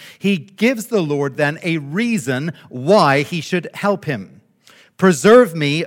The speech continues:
O God, for in you I take refuge." He calls on the Lord to help him for, because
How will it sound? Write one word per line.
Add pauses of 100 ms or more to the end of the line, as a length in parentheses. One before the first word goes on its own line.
O
God, (240)
for
in
you (560)
I
take (220)
refuge." (400)
He
calls
on
the
Lord
to
help
him (140)
for, (240)
because